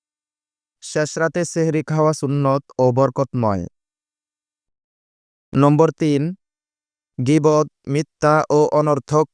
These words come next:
কথা থেকে বেঁচে থাকা। এসব রোজার আত্মিক মূল্য কমিয়ে দেয়। নম্বর চার,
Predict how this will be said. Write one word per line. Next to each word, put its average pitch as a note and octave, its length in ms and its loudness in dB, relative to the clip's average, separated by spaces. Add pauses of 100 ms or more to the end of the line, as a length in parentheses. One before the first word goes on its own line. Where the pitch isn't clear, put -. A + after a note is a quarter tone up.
কথা C#3+ 440 0
থেকে D#3+ 360 -2
বেঁচে D3+ 320 0
থাকা। C3 400 -6 (920)
এসব D3 380 0
রোজার D#3+ 380 0
আত্মিক C#3+ 460 -4
মূল্য D#3 340 0
কমিয়ে C3+ 380 0
দেয়। G2 240 -4 (1800)
নম্বর D3 340 4
চার, C3+ 340 -2